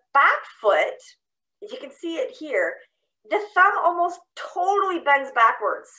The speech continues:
So you'll get, it looks like, um, the toes are pointing forward, and then you have it like a disjointed thumb coming out here. So you can kinda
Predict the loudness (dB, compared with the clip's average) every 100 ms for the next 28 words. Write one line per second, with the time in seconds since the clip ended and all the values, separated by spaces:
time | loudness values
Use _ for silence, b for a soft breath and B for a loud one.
0 | _ _ -4 -2 0 -2 -4 -2 -4 -4
1 | -12 -6 -6 -8 -6 -6 -4 -2 -2 -4
2 | -12 _ _ _ _ _ _ _ -8 -8
3 | -12 _ _ 2 2 2 -4 0 0 0
4 | 2 4 4 0 -2 -2 -2 -2 -2 -2
5 | 0 -2 -6 _ _ _ -10 -4 -2 -2
6 | -6 -14 _ -4 -2 -2 -8 -8 -6 -6
7 | -8 -12 -12 -12 -16 _ _ _ _ _
8 | _ _ _ _ _ _ 0 0 -2 -12
9 | -16 -10 -10